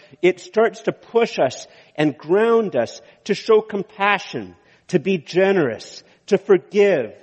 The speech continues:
to seek to serve, to seek the common good,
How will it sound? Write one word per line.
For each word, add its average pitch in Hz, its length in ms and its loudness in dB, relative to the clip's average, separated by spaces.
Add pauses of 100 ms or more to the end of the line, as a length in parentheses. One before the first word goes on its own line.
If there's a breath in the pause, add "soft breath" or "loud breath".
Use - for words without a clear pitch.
(300 soft breath)
to 190 100 2
seek - 400 -2
to 208 80 -2
serve, 170 640 0 (260 soft breath)
to - 100 2
seek - 380 -4
the 226 100 2
common 208 600 0
good, 190 340 2